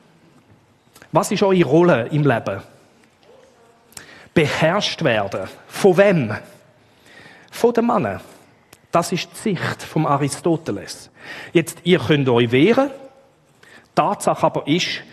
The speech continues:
wir sind stärker, wir beherrschen euch. Und so organisieren wir auch unsere Gesellschaft und unsere Beziehungen und unsere Ehen. Ihr seid von eurem Wesen her schlicht den Männern unterlegen.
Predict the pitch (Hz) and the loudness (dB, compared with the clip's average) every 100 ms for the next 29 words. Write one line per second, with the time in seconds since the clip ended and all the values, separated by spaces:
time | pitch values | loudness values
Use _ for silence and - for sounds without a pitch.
0 | - - 156 196 196 175 - 147 160 - | -14 0 2 2 0 -2 2 2 2 0
1 | 151 160 - - 135 147 160 156 123 120 | -2 -2 -10 -8 0 2 2 2 0 0
2 | 123 - 120 113 117 117 139 127 123 185 | -2 -4 -2 -2 -2 -4 -6 -4 2 2
3 | 185 151 151 139 131 147 156 139 127 113 | 4 2 2 -2 -2 -2 -2 0 -2 -2
4 | 120 117 127 123 - - 185 180 160 151 | -6 -4 -6 -8 -2 0 2 0 -2 -2
5 | 131 127 135 123 - _ 120 - 185 202 | -4 -2 -4 -6 -14 _ -10 -6 2 4
6 | 196 196 175 143 135 139 127 120 127 101 | 4 4 0 0 -4 -4 -4 -4 -4 -8
7 | - _ _ _ _ - - - - - | -12 _ _ _ _ -20 -20 -18 -16 -18
8 | - - - - 185 190 175 165 - 156 | -20 -20 -12 2 2 2 0 0 2 2
9 | 160 170 160 135 135 143 185 190 - 131 | 4 4 4 2 2 2 2 2 2 2
10 | 110 98 - - 147 175 185 165 151 - | 2 -2 -4 0 2 2 2 -2 -4 -4
11 | 175 143 135 143 143 - 127 120 101 95 | -2 0 0 0 -4 -4 -2 0 -2 -4
12 | - | -8